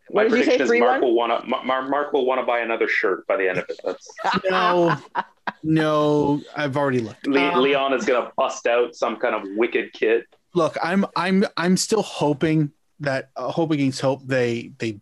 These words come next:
Speaker 3: beat them because the next round will likely be, uh, Cruz Azul, and
Speaker 1: Mm-hmm.
Speaker 3: then it's kit time if I can find it. Um, I, I, three one for, uh,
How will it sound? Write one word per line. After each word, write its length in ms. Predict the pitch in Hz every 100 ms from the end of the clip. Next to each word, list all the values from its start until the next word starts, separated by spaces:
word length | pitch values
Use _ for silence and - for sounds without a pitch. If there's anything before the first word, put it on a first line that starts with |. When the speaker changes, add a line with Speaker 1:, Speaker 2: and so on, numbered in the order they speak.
| -
Speaker 3:
beat 220 | 117 -
them 240 | 127 123 135
because 400 | - 120 127 110
the 100 | -
next 260 | 120 113 -
round 220 | 123 120
will 120 | 113
likely 340 | 107 113 - 123
be, 300 | 117 110 104
uh, 220 | 104 101 - - - - - -
Cruz 220 | - 147
Azul, 400 | 127 170 220 240 - _ _ -
and 460 | 127 120 190 214 208
Speaker 1:
Mm-hmm. 460 | 190 214 180 147 160
Speaker 3:
then 160 | 156 151
it's 160 | 135 -
kit 200 | 143 -
time 380 | - 110 101 98 - _ _ _ _ _ _ _ _ -
if 140 | 131
I 80 | 120
can 140 | 123
find 280 | 104 113 107
it. 160 | 104 -
Um, 520 | 160 160 156 156 151 160 _ _
I, 500 | 175 139 - - - - - -
I, 200 | - 127 107 - - _ _ _ _ _ - - - - _ _ - - -
three 200 | - 180
one 220 | 156 147 143
for, 320 | - 131 123
uh, 320 | 123 120 113